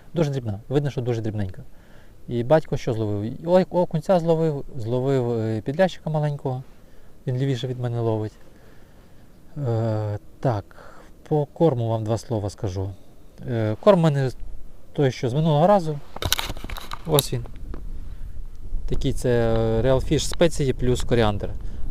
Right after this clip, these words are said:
Арахі-, коріандр, ва-, коріандр арахіс, да, плотвиний. Трошки вітер сьогодні, то може буде задувати в камеру. І сьогодні я спробував ось, е, ш-, ошпарений опариш.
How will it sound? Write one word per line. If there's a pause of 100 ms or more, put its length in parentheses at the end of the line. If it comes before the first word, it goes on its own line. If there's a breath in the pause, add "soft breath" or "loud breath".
Арахі-,
коріандр,
ва-, (120)
коріандр
арахіс,
да,
плотвиний. (840 loud breath)
Трошки
вітер
сьогодні,
то
може
буде
задувати
в
камеру. (560 soft breath)
І
сьогодні
я
спробував
ось, (1200)
е, (760)
ш-,
ошпарений (360)
опариш.